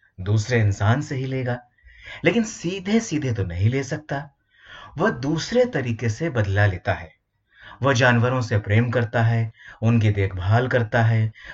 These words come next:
उनसे अनुराग रखता है। ऐसा करते हुए वह अंतर्मन से उनसे नाराजगी जता रहा होता है, जिन्होंने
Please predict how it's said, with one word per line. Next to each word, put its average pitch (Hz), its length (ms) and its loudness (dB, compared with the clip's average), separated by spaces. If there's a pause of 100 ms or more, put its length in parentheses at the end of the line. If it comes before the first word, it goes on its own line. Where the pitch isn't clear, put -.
उनसे 120 320 -2
अनुराग 104 560 2
रखता 123 320 -2
है। 110 240 2 (840)
ऐसा 165 440 4
करते 151 400 -2
हुए 147 380 -2
वह 143 160 -4
अंतर्मन 113 640 0
से 85 360 -10 (360)
उनसे 151 480 -2
नाराजगी 110 640 4
जता 110 340 0
रहा 95 220 2
होता 92 360 -2
है, 120 280 0 (360)
जिन्होंने 104 680 4